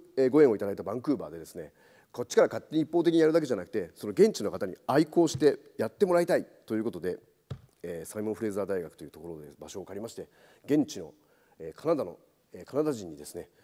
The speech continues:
能の謡と姉妹のお稽古ですね、いわゆるワークショップという、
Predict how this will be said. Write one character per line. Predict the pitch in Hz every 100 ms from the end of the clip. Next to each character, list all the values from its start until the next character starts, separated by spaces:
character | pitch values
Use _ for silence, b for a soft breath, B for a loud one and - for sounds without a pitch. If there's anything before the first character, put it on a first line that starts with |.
| b b
能 | - 131
の | 139 127
謡 | 113 - 139 123
と | - 117 - -
姉 | 139 85
妹 |
の | 85 87 -
お | 131
稽 | 123 214 147
古 | 82
で |
す | -
ね、 | 110 -
い |
わ | 143
ゆ | 113
る |
ワ | 101
ー | 131
ク |
シ | -
ョ |
ッ | 160
プ | 104
と | 80 - -
い |
う、 | 98 90 82